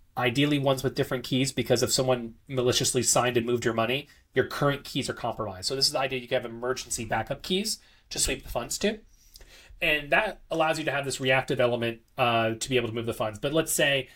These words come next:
I have a one-week time lock, and so it sits there for a week, and then it completes the transaction if I don't interrupt it, right? So that's Op Vault.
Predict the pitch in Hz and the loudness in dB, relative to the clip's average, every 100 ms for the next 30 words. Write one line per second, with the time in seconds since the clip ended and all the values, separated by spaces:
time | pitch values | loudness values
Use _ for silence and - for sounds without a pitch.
0 | _ 147 135 127 120 127 127 113 - 196 | _ 0 0 2 -2 -4 -4 -10 -2 2
1 | 180 175 165 - - - - 143 147 127 | 4 2 0 -4 -16 -20 -16 -6 -2 2
2 | - 196 - 165 170 151 135 135 131 - | 2 2 2 2 2 0 0 -2 -4 -8
3 | 135 143 135 - - 127 - 123 127 113 | -4 -2 -2 -6 -10 -6 -4 -2 0 2
4 | 110 107 - 113 113 104 104 101 98 95 | 2 2 -2 -2 0 -2 -4 -8 -8 -8
5 | - - 131 117 - 135 175 - 147 139 | -10 -6 0 2 2 4 4 2 -2 -2
6 | - 110 110 | 0 -2 -2